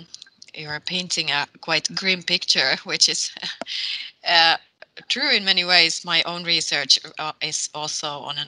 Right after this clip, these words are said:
oil and gas investment in Tanzania in Eastern Africa, and, um, it is very,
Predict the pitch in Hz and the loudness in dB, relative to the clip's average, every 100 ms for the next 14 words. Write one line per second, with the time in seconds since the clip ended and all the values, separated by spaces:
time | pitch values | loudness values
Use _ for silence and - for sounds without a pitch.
0 | - 160 156 156 156 151 - 147 143 143 | -6 -2 -2 0 0 0 0 -2 -2 -2
1 | - 143 131 143 - 151 147 151 170 160 | -4 -8 -8 -4 -2 0 -2 -2 2 2
2 | 135 147 143 139 135 135 - 139 - 117 | 2 2 2 0 0 -2 -2 -4 -4 -2
3 | - 139 135 147 - - - - - - | -2 -2 -2 -6 -6 -12 -10 -10 -10 -14
4 | - 143 147 147 143 147 156 156 - 165 | -4 0 2 2 -2 -6 -4 -2 0 2
5 | 156 156 147 | 4 4 4